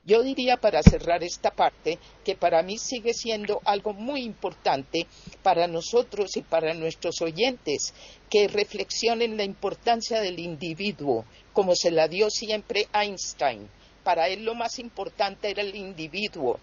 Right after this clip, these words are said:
que podamos reflexionar a solas y no solamente en un coro de palabras huecas o de palabras estúpidas o de conceptos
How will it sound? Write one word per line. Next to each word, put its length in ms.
que 120
podamos 480
reflexionar 880
a 60
solas 600
y 120
no 200
solamente 720
en 140
un 160
coro 440
de 160
palabras 680
huecas 800
o 100
de 140
palabras 580
estúpidas 1000
o 120
de 140
conceptos 920